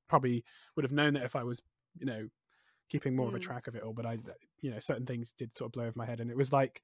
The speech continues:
Speaker 1: the whole thing with the mother being left on the space station and her almost being, like, <laughs> floated <laughs> at the end of the episode.
Speaker 2: <laughs>
Speaker 1: You know, I could
Speaker 2: Yeah.
Speaker 1: tell it was supposed to be this, like, emotional thing, but I was just like, "Well, I've literally only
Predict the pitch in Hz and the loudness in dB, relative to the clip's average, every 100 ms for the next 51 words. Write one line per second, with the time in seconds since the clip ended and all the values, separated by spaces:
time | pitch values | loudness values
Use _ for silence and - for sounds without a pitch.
0 | - - - - - - - 160 156 156 | -20 -20 -20 -20 -20 -20 -10 4 8 10
1 | 151 151 139 135 127 139 139 135 127 135 | 10 10 8 6 6 6 8 8 6 4
2 | 127 123 - 131 123 - 131 123 - 120 | 4 2 0 -6 -4 -4 -2 -2 -2 -2
3 | - 120 117 135 123 120 - _ _ _ | -2 -4 -2 -2 -2 -4 -8 _ _ _
4 | _ - 139 135 - 131 127 120 131 _ | _ -4 0 2 4 2 2 -2 -6 _
5 | _ _ _ _ _ - 135 - - 196 | _ _ _ _ _ -6 -4 -2 -4 -6
6 | - 147 156 - 135 - - 208 - 226 | 4 8 10 10 6 6 12 12 12 12
7 | 220 214 214 165 165 160 156 151 147 151 | 12 12 12 8 10 12 12 10 10 10
8 | 160 143 127 120 - - - - - - | 8 6 4 2 -8 -12 -12 -14 -16 -16
9 | - - - 160 143 139 - 170 147 143 | -14 -14 4 10 12 12 12 12 12 10
10 | - 147 151 139 151 - 143 135 - 143 | 10 10 8 4 4 6 6 6 6 0
11 | 127 151 131 127 123 127 135 123 131 131 | 4 6 6 4 0 0 -2 -2 -2 2
12 | 151 143 139 135 127 127 | 4 4 4 2 4 2